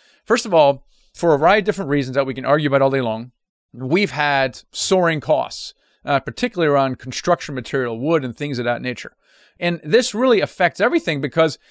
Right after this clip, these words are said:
because this affects new home builds, right? We have this massive home shortage. We've had it for a long time, and builders have not been able to catch up at all. And now we have these skyrocketing costs,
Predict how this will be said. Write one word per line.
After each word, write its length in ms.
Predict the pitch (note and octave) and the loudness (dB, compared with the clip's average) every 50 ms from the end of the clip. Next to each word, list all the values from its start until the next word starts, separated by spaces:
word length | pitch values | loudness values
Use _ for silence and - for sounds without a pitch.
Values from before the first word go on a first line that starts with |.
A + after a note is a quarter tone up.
| _ _ _ | _ _ _
because 320 | - D#3 - - E3+ E3+ D#3+ | -6 -6 0 2 0 2 2
this 160 | A3 A3 - | 0 -2 -2
affects 480 | A#3 - - F3 D#3+ D#3+ - - - | -4 -2 0 0 0 0 0 -4 -6
new 240 | D3+ D3 D#3 F#3 F#3+ | -4 -4 -2 0 0
home 260 | D3 C3 F#3 A3 C#4+ | 0 2 0 0 2
builds, 400 | E4 B3+ D#3 A2+ - - - - | 4 2 2 2 0 -12 -14 -6
right? 180 | C3+ C3 D3+ D#3 | -2 -2 -2 0
We 100 | D3+ D3+ | -2 0
have 160 | D#3 F3 E3 | 0 0 0
this 180 | D3 C3 - - _ _ _ | -2 -6 -6 -8 _ _ _
massive 500 | D#3 C#3 C3+ D3+ E3 F#3+ F3+ - E3 - | -8 -4 -2 0 0 0 -2 -4 -10 -10
home 380 | - - E3 F#3+ G3 G#3 A3 G3+ | -6 -4 -2 0 0 0 0 -2
shortage. 680 | D#3 - - - - G#3+ G#3 D#3+ C3 A#2+ B2 - - _ _ _ _ _ | -4 -6 -6 0 2 4 4 2 2 -4 -8 -12 -20 _ _ _ _ _
We've 120 | _ D3 D3+ | _ -4 -2
had 160 | F3 F#3 F3+ | 0 0 0
it 80 | E3+ - | -2 -6
for 360 | - E3+ E3 D3+ D3 C#3 - _ _ _ | -4 0 2 2 2 2 0 _ _ _
a 80 | - C#3+ | -2 0
long 320 | C#3 D3+ E3+ F3+ G3 F#3 | 2 2 2 2 2 0
time, 420 | - C#3+ D3 B2+ B2 B2 B2 B2+ A#2+ _ _ _ _ _ _ | -2 -4 -2 -2 -2 -2 -4 -6 -12 _ _ _ _ _ _
and 320 | - D#3+ D#3 D3 C#3+ - - | -8 -6 -6 -6 -8 0 2
builders 280 | F#3+ A3+ B3 A#3 - | 2 4 4 2 -2
have 120 | G3+ D#3 C3+ | -2 0 2
not 220 | D#3+ E3+ E3+ - | 2 0 0 0
been 120 | D3+ D3 | -6 -4
able 200 | D3+ D#3+ D#3 D3+ | -4 -4 -2 -2
to 40 | C#3 | -4
catch 280 | - - - D3+ B2+ - | -4 -2 -2 -2 0 2
up 240 | G3 A#3 - _ _ _ - - - | 0 0 0 _ _ _ -20 -6 -2
at 120 | D#3 D#3 | 0 2
all. 240 | F#3 G3 D#3+ C3+ C#3 | 4 4 4 2 2
And 120 | D3 C#3+ | 0 0
now 220 | D3 D3+ E3+ G3 G3+ | 0 2 2 2 2
we 120 | F#3 D3+ | 0 0
have 180 | D3 D#3 D#3 C#3+ | 0 0 0 0
these 240 | C#3+ C#3+ - - | 0 -4 -6 -6
skyrocketing 640 | - D#3+ D3+ D#3+ F3+ F3+ E3 D#3+ C#3+ - C#3+ C3 A#2+ | -2 0 2 2 2 4 2 2 2 0 -8 -12 -12
costs, 480 | - - G3 G3+ F3 B2 A2+ - - | -6 -4 -2 -2 -2 -4 -6 -10 -16